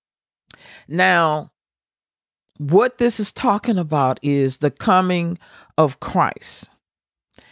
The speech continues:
And these scriptures speak to his second coming. And, um, it tells us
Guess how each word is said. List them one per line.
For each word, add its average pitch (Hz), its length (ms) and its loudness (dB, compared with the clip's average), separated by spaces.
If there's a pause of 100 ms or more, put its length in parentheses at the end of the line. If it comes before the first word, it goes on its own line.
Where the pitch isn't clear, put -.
(280)
And 151 240 -2
these 254 320 4
scriptures 220 720 0
speak 220 460 -4 (140)
to 180 300 0
his 170 560 0
second 180 800 -4 (300)
coming. 147 420 -4 (1500)
And, 170 760 0 (280)
um, 139 680 -4 (2500)
it 196 240 -8
tells 254 560 0
us 160 480 -2